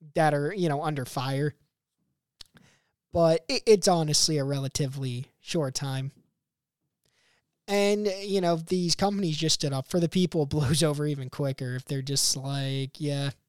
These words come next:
sh-, pound salt." Then, you know, we're not firing them. It's like, well, what more can they do? You know, there's people that have worked in, uh, you know,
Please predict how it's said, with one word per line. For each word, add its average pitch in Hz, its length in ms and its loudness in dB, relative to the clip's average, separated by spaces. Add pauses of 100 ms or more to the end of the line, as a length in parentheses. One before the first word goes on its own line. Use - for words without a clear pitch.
(420)
sh-, - 160 -14 (100)
pound 147 280 -2
salt." 139 340 -2 (1800)
Then, 156 560 0
you 160 120 -2
know, 135 140 -2
we're 139 80 -4
not 135 160 -4
firing 143 500 -4
them. 151 340 -4 (120)
It's 147 240 -2
like, 131 380 -6 (480)
well, 160 300 2
what 170 240 -2
more 165 200 0
can 156 180 -6
they 143 140 -2
do? 139 320 -2 (2750)
You 170 120 -2
know, 160 160 4
there's 160 300 0
people 185 400 0
that 165 140 6
have 151 180 2
worked 165 460 2
in, 143 440 0
uh, 135 340 -4 (1500)
you 160 120 0
know, 131 200 -4